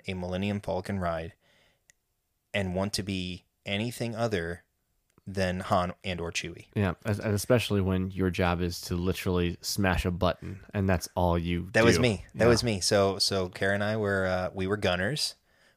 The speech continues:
Speaker 1: which is a shame 'cause we, we literally got shot out of the sky 'cause, um, I was pressing what I thought was my button, but
Speaker 2: Oh.
Speaker 1: it was a different button.
Speaker 2: They flash, don't they?
Speaker 1: Uh, well, I was trying not to get motion sick because if you look left, and I'm, I'm gonna lose,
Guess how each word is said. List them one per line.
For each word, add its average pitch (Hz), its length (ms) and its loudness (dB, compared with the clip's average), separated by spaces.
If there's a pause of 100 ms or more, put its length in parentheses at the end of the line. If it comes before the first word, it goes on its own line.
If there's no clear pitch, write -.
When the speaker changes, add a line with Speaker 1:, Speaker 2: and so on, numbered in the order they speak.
Speaker 1:
which 101 200 -2
is 95 100 -2
a 98 40 -2
shame 107 320 2
'cause 92 180 -6
we, 92 180 -4 (360)
we 110 120 0
literally 104 400 4
got 90 140 2
shot 95 180 2
out 87 60 2
of 85 60 -4
the 85 80 -4
sky 87 400 -2
'cause, 87 280 -6
um, 85 300 -8 (500)
I 101 180 8
was 104 180 4
pressing 113 580 -2
what 95 120 0
I 90 60 2
thought - 300 -2
was 110 180 -4
my 117 160 0
button, 147 540 0
but 98 280 4
Speaker 2:
Oh. 98 40 0
Speaker 1:
it - 20 -2
was 90 160 -2
a 92 40 -6
different 101 320 0
button. 90 360 -4 (260)
Speaker 2:
They 104 120 2
flash, 117 420 -4
don't 95 180 -4
they? 135 200 -4 (140)
Speaker 1:
Uh, 113 220 8
well, 113 380 6
I 117 140 4
was 131 120 2
trying 117 200 2
not 101 140 -2
to 98 60 -8
get 90 140 -4
motion 104 360 -4
sick - 420 -6 (460)
because 117 340 2
if 117 160 -8
you 147 80 -2
look 170 220 -8
left, 110 580 -8 (560)
and 95 140 -8
I'm, 90 240 -10
I'm 98 100 -6
gonna 90 120 -2
lose, 92 360 -6